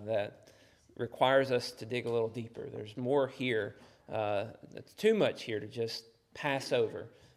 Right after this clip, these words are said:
uh, and do this all in one sermon. So we've been slowly working our way through and talking about, uh, the armor of God, learning about the armor of God together. Um, as we've been studying this,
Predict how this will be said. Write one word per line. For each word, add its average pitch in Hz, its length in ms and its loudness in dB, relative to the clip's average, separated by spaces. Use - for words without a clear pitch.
uh, 104 80 -6
and 104 180 -6
do 127 140 0
this 120 240 -2
all 120 180 4
in 110 100 -2
one 110 140 -4
sermon. 139 400 2
So 127 160 -2
we've 131 140 2
been 123 100 0
slowly 147 380 4
working 127 340 2
our 110 140 0
way 110 180 0
through 139 500 2
and 117 160 -4
talking 147 420 2
about, 120 640 4
uh, 107 240 -4
the 113 100 2
armor 135 500 2
of 110 140 -2
God, 113 300 0
learning 131 300 0
about 113 280 -2
the - 120 -10
armor 117 260 -2
of 110 120 -8
God 107 280 -8
together. 113 440 0
Um, 120 380 0
as 151 120 6
we've 151 240 0
been 151 140 2
studying 220 440 4
this, 117 440 -4